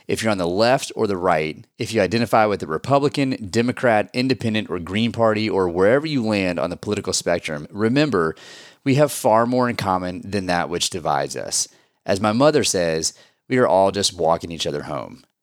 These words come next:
Regardless of the outcome of the election, we have an opportunity to work together to create a future that is truly worth living in.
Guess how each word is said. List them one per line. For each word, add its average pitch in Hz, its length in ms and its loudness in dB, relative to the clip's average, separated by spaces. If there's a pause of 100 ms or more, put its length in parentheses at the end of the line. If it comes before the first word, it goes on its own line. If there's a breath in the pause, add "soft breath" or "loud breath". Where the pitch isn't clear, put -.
(520)
Regardless 127 480 4
of 175 80 0
the 135 140 6
outcome 117 260 2
of 110 80 -2
the 98 80 0
election, 87 460 0
we 107 100 0
have 110 100 0
an 107 80 -4
opportunity 117 680 0
to 107 160 -6
work 113 320 0
together 95 360 0
to - 120 -8
create 95 220 -2
a - 20 -10
future 101 560 -2
that 90 140 -2
is 82 100 -2
truly 113 320 0
worth 90 240 0
living 76 300 -4
in. 50 240 -10